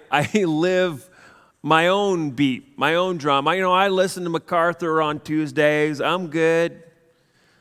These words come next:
I got a worship C D. I'm doing great. I don't need to be part of the body of Christ. Eh, that's not true. Okay, so not lie. Okay,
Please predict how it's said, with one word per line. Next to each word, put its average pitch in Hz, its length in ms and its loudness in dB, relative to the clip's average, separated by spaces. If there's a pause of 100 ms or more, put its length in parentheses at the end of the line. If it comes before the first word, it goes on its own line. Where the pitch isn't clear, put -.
(120)
I 151 180 2
got 175 200 4
a 165 40 0
worship 160 380 -2
C 151 280 -2
D. 151 460 0 (220)
I'm 151 240 -2
doing 151 260 -2
great. 127 340 -2 (100)
I 143 140 0
don't 190 180 0
need 185 180 2
to 180 80 0
be 175 520 2 (240)
part 160 380 4
of 139 100 -4
the 147 60 -8
body 147 360 2
of 139 80 -8
Christ. 123 500 -2 (140)
Eh, 190 480 2 (840)
that's 135 180 -4
not 160 160 2
true. 160 400 -2 (1700)
Okay, 143 240 -2
so 120 440 -2 (240)
not 120 260 -6 (520)
lie. 117 580 -4
Okay, 135 340 -4